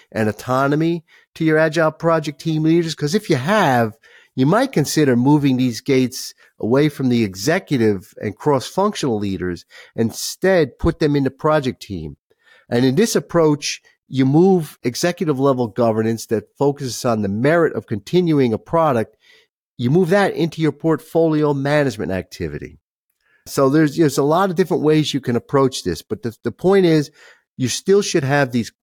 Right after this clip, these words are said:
these, uh, regularly scheduled review meetings with clear deliverables, clear inputs, clear outcomes, clear set of, of stakeholders who are gonna be attending that meeting,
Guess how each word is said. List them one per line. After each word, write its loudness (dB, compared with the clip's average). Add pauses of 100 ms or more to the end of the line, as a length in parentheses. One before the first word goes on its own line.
these, -4
uh, 0
regularly 2
scheduled 0 (240)
review 0
meetings 2
with -4
clear 2
deliverables, 2
clear 0
inputs, 0 (260)
clear 0
outcomes, -2 (340)
clear 2
set 0
of, 2
of -2
stakeholders 0
who 2
are 4
gonna 2
be 0
attending -2
that 0
meeting, -2